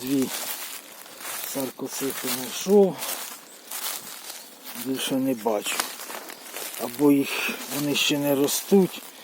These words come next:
або я їх не бачу, або я їх не вмію збирати.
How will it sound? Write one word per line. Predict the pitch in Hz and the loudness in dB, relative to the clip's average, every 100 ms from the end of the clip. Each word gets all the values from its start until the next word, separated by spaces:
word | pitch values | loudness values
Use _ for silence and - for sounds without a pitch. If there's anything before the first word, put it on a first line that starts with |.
| - - - - - - | -20 -18 -14 -10 -8 -4
або | 131 143 | 0 4
я | 151 147 | 8 8
їх | 143 - | 8 4
не | 143 143 | 0 2
бачу, | 175 202 190 - - 107 - - - - - - - - - | 10 12 12 8 0 -4 -8 -16 -14 -12 -10 -10 -8 -8 -6
або | 131 165 170 | 2 8 10
я | 160 | 12
їх | 151 - | 8 6
не | 151 | 2
вмію | 151 151 147 139 | 4 4 4 4
збирати. | 117 147 139 113 - | 4 6 6 4 -2